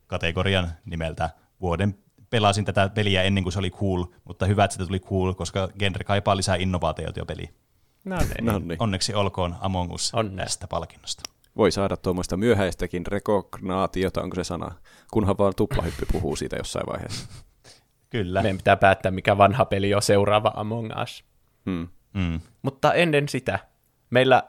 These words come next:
Speaker 2: oli myös viikon kysymyksenä perinteen mukaan, että mikä oli vuoden paras aihe Tuplahyppy-podcastissa. Lähinnä sitä varten, kun meitä itseä kiinnostaa se niin paljon, ja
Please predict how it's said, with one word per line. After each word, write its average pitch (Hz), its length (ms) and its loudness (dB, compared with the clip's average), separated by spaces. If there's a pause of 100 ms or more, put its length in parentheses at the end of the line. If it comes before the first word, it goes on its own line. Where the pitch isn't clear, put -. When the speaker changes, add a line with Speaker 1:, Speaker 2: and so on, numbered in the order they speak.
(140)
Speaker 2:
oli 131 140 2
myös 127 280 0
viikon 160 360 2
kysymyksenä 104 640 0
perinteen 110 480 0
mukaan, 101 340 0
että 98 300 2 (360)
mikä 151 260 6
oli 127 160 4
vuoden 135 340 4
paras 147 400 6
aihe 117 320 6
Tuplahyppy-podcastissa. - 1400 -4 (340)
Lähinnä 156 320 2
sitä 151 300 6
varten, 135 340 2
kun 120 220 -2
meitä 123 280 2
itseä 107 380 -2
kiinnostaa 101 600 -6
se 104 160 -2
niin 143 240 0
paljon, 107 420 2 (340)
ja 113 140 2